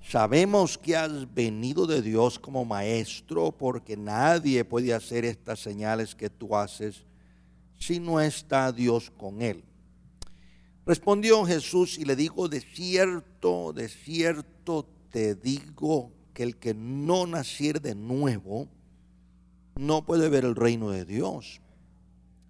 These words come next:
Nicodemo le dijo: "¿Cómo puede un hombre nacer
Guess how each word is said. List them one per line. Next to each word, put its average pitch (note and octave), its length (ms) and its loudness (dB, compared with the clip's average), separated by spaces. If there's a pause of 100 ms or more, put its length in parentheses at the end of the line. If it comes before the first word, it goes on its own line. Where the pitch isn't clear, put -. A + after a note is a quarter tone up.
(520)
Nicodemo G3 520 4
le D#3 80 6
dijo: D#3 440 2 (100)
"¿Cómo A#3+ 380 2
puede G3 300 6
un E3 160 0
hombre A#2 720 4 (680)
nacer G2 1040 -4